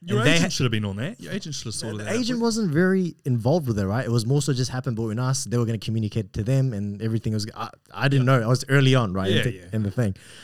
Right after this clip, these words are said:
Speaker 2: So I'm like, "Okay, this is cool." So I got my, um, old one, thinking that's the new one.
Speaker 1: Yeah.
Speaker 2: And then they had the new one.
Speaker 1: Ugh.
Speaker 2: So then one day I just went to work normal, and then I get a call. It's like, "Where are you? We're looking for you on the set."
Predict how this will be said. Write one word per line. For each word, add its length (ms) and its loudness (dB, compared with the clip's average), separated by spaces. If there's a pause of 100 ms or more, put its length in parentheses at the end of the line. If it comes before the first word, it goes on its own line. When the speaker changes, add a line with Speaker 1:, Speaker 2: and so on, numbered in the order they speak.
(140)
Speaker 2:
So 120 2
I'm 60 4
like, 220 4
"Okay, 80 2
this 160 6
is 120 -2
cool." 280 -6 (320)
So 400 4 (100)
I 160 -2
got 240 0
my, 420 0
um, 300 -6 (100)
old 340 2 (240)
one, 300 0
thinking 380 0
that's 200 -2
the 100 -4
new 200 0
one. 340 -2
Speaker 1:
Yeah. 180 -6 (220)
Speaker 2:
And 180 -4
then 200 0
they 360 6
had 240 -2
the 80 0
new 140 2
one. 160 -4 (520)
Speaker 1:
Ugh. 160 -14 (100)
Speaker 2:
So 180 0
then 320 2 (340)
one 200 2
day 220 6
I 60 0
just 160 2
went 140 6
to 60 2
work 280 4
normal, 260 2
and 100 0
then 120 0
I 40 0
get 140 0
a 40 0
call. 240 -2
It's 80 0
like, 140 -4
"Where 160 2
are 140 2
you? 160 2
We're 140 2
looking 260 2
for 220 -2
you 180 2
on 80 -2
the 100 -2
set." 360 -2